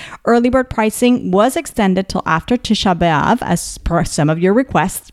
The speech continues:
but the price will go up tonight, Monday at midnight Eastern Standard Time. So if you haven't grabbed your spot, do so now.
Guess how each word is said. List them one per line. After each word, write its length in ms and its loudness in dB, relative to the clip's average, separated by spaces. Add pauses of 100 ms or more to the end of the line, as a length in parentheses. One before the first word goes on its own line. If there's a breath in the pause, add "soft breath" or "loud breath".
(120)
but 320 0
the 100 -2
price 360 -2
will 120 2
go 180 0
up 260 0 (300 loud breath)
tonight, 460 2 (120)
Monday 540 2
at 260 -2
midnight 540 0
Eastern 340 0
Standard 400 0
Time. 260 -4
So 380 0 (300 loud breath)
if 100 -6
you 80 2
haven't 320 0
grabbed 280 0
your 80 0
spot, 440 0 (320)
do 220 4
so 320 0
now. 340 2